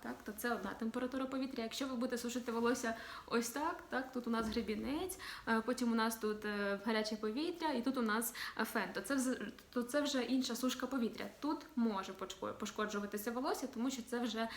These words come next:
а, близько до випрямління волосся утюжком. Тому це теж потрібно розуміти, про яку сушку саме ви говорите. Якщо у вас волосся сухарі, якщо ваше волосся починає сипатись, е, коли ви його розчос-, розчісуєте гребінцем, коли взагалі дує вітер і ваше волосся,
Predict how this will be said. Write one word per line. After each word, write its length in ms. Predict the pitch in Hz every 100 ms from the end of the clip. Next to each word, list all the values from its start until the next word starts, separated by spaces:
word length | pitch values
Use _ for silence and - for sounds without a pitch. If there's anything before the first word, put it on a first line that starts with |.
| - -
а, 120 | 208
близько 380 | 208 240 269 -
до 180 | 202 214
випрямління 800 | 214 208 220 214 220 240 214 202
волосся 380 | 196 202 226 208 208
утюжком. 480 | 214 240 - - 277 - - -
Тому 560 | 220 247 277 269 262 247 240 -
це 140 | 233
теж 280 | 233 - -
потрібно 580 | 214 208 233 208 202 202
розуміти, 460 | 233 254 269 233 185
про 160 | 196 214
яку 200 | 226 269
сушку 340 | 269 240 240
саме 300 | 240 220 196
ви 120 | 190
говорите. 500 | 196 196 190 - - 214 - - -
Якщо 380 | 202 226 - 349
у 60 | 311
вас 260 | 233 254
волосся 500 | 220 220 240 262 226
сухарі, 420 | 220 240 233 233 185
якщо 320 | 185 - 277
ваше 240 | 262 247
волосся 460 | 226 220 247 - 208
починає 520 | 214 - 220 220 208
сипатись, 640 | 202 254 254 226 196 185 - - -
е, 100 | 208
коли 140 | 214 247
ви 180 | 247 240
його 300 | 226 220 226
розчос-, 640 | 226 - 240 233 - 214
розчісуєте 720 | 220 220 262 240 240 220 214
гребінцем, 640 | 214 220 220 226 - 202 208
коли 200 | 226 254
взагалі 320 | 226 240 220
дує 280 | 202 220 208
вітер 280 | 285 302 233
і 120 | 208
ваше 240 | 220 -
волосся, 400 | 202 208 220 208